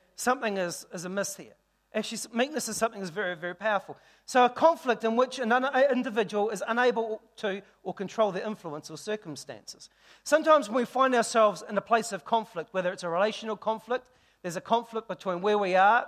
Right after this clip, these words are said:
and where we hope to be, wherever that is in life. Often in our life, we find ourselves in places of conflict. How many people you've never faced a conflict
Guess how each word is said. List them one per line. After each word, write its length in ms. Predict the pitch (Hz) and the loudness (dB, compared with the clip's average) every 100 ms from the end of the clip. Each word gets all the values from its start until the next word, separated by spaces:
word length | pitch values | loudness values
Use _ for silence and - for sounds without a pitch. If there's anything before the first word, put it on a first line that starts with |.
| - | -4
and 260 | 185 165 170 | -4 -4 -2
where 140 | 180 | -2
we 120 | 170 | -2
hope 240 | 165 185 180 | -2 -2 -4
to 60 | |
be, 300 | 143 185 156 - _ _ _ _ _ _ _ _ _ _ _ 139 | -6 -4 -4 -8 _ _ _ _ _ _ _ _ _ _ _ -18
wherever 340 | 214 226 233 185 | 0 4 4 2
that 180 | 170 143 | -2 -2
is 140 | 131 | -10
in 120 | 123 | -14
life. 120 | 113 - _ _ _ _ _ _ _ _ _ _ _ | -16 -18 _ _ _ _ _ _ _ _ _ _ _
Often 260 | 254 285 285 | 4 6 4
in 100 | 262 | 4
our 180 | 240 220 | 6 8
life, 260 | 226 208 202 | 8 6 2
we 80 | |
find 360 | 185 - 240 269 | -10 2 4 4
ourselves 560 | 254 - 180 165 160 - | 2 0 -2 -2 -6 -12
in 120 | 190 | -14
places 460 | - 185 165 180 160 | -4 -4 -4 -8 -8
of 200 | 190 - | -8 -4
conflict. 380 | 190 160 139 135 | -6 -6 -8 -8
How 80 | 247 | -8
many 140 | 247 | -8
people 240 | 196 165 | -10 -12
you've 180 | 147 131 | -14 -12
never 220 | 170 170 | -10 -10
faced 280 | 160 147 131 | -10 -12 -12
a 40 | _ | _
conflict 360 | 143 - 139 | -20 -20 -20